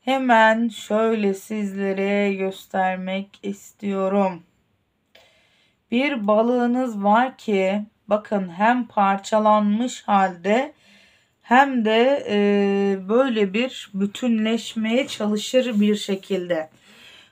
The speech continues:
Bu ne biliyor musunuz? Aslında çok güzel bir nasibi gösterir. Çok silik bir şekilde olsa da, yani tam net gibi görünmese de şurası kuyruğu ve burası başı olarak gövdesi.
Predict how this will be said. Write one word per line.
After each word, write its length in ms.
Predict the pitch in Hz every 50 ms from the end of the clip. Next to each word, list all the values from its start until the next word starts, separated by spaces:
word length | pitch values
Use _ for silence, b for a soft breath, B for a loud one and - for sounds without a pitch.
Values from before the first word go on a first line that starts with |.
| b b -
Bu 160 | 311 302 277
ne 180 | 262 285 294
biliyor 300 | 277 269 214 220 220 240
musunuz? 460 | 240 226 202 202 - - 190 185 185 175 -
Aslında 540 | - - 208 208 - - 262 254 269 269 269
çok 300 | - 285 285 285 - -
güzel 440 | 220 202 202 220 214 214 226 214
bir 220 | 220 277 277 247 220
nasibi 500 | 208 202 202 - - 226 214 190 202 202
gösterir. 680 | 190 180 175 - - - 185 180 170 165 165 - - B B B B B B B B B B
Çok 260 | - - 262 269 269 -
silik 480 | - - - 240 247 285 285 - -
bir 120 | 240 240 226
şekilde 520 | - - 240 226 220 - 240 226 202 220
olsa 520 | 214 214 214 208 208 208 - - 277 240
da, 260 | 202 202 196 202 226 233
yani 440 | 214 196 190 190 190 190 190 190 190 190
tam 380 | - - 214 208 208 208 208 202
net 260 | 208 220 214 - -
gibi 200 | - 214 202 202
görünmese 800 | 185 190 208 202 220 247 247 240 226 208 196 196 - 208 196 190 180
de 240 | 190 196 208 202 B B B B B B B B
şurası 580 | - - - 269 269 233 208 - - 202 202
kuyruğu 600 | - - 247 247 247 247 240 247 247 254 262 254 233
ve 220 | 226 226 214 202
burası 460 | 233 233 214 202 202 - 247 214 196
başı 300 | 202 202 202 202 - 254
olarak 480 | 247 233 208 196 208 226 240 - - -
gövdesi. 760 | 208 202 202 196 185 170 185 180 175 - - - 180 160